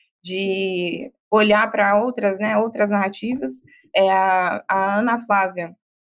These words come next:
Cavalcante, a matriz e diretora, e ela fala sobre o poder da direção e o poder que tem a, o roteirista, né, enquanto uma pessoa preta, direcionando e olhando pra essas histórias de uma outra maneira,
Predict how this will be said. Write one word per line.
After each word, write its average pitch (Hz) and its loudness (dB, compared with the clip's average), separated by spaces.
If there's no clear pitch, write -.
Cavalcante, 190 0
a 196 2
matriz 208 0
e 214 -2
diretora, 202 2
e 190 4
ela 190 2
fala 196 0
sobre 208 -2
o 208 -2
poder 220 2
da 226 -2
direção 208 -2
e 226 -6
o 226 -8
poder 220 -2
que 226 -4
tem 220 2
a, 190 2
o 202 -2
roteirista, 220 0
né, 190 0
enquanto 208 0
uma 202 -2
pessoa 202 0
preta, 180 -4
direcionando 214 2
e - 4
olhando 208 0
pra 226 0
essas 208 -4
histórias 196 2
de 202 -8
uma 196 0
outra 202 0
maneira, 202 2